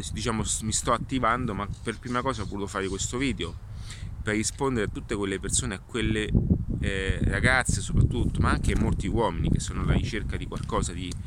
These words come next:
di, di, di, di, di qualcosa che, sai, quando cerchi un qualcosa e non sai da dove guardare, perché io lo so, cioè, l'ho passato questo momento, no? Eh,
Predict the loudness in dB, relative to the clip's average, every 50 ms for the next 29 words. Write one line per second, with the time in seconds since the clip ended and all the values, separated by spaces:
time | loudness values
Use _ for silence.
0 | -8 -6 -6 -4 -4 -2 -2 0 0 0 0 0 0 0 0 0 0 -2 -4 -4
1 | -6 -8 -10 -12 -16 -18 -16 -14 -10 -6 -4 -4 -4 -4 -6 -10 -8 -6 -6 -4
2 | -2 -2 -2 -2 -2 -2 0 0 0 0 0 -4 -8 -14 -8 -4 -2 -2 0 0
3 | 0 0 0 0 -2 -2 -2 0 0 0 0 -2 -4 -6 -4 -4 -4 -4 -4 -4
4 | -2 -2 -2 -4 -4 -2 -2 0 2 2 2 0 -2 -4 -6 -10 -10 -8 -8 -10
5 | -14 -10 -2 2 2 4 4 4 2 2 2 0 2 0 0 0 0 -2 -8 -12
6 | -12 -14 -16 -8 -4 -4 -4 -2 0 2 2 4 4 2 0 0 2 2 2 2
7 | 0 0 0 0 0 0 0 -2 -4 -2 -2 -2 0 0 -2 -2 -4 -4 -6 -6
8 | -8 -8 -8 -8 -6 -6 -6 -6 -8 -10 -8 -4 -4 -2 -2 -4 -6 -12 -14 -12
9 | -12 -12 -12 -10 -6 -2 0 0 0